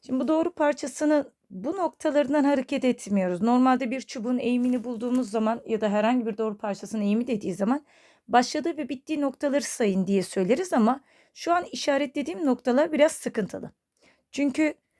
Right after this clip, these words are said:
buradan aşağı indiğinizde kaç birim olduğunu net göremiyorsunuz. Bunu görebilmeniz için, e, çizilmiş olan zeminde tam köşeden geçen bir yeri seçmek zorundayız. Mesela burası tam bir köşeyi belirtmiyor.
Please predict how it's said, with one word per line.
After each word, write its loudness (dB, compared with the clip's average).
buradan 2
aşağı 2
indiğinizde 0
kaç -6
birim 2
olduğunu 0
net 0
göremiyorsunuz. 0
Bunu -4
görebilmeniz 2
için, -4
e, 6
çizilmiş -4
olan 2
zeminde 2
tam 0
köşeden 2
geçen 2
bir 0
yeri 4
seçmek -4
zorundayız. -6
Mesela 2
burası -2
tam 2
bir -2
köşeyi -4
belirtmiyor. -2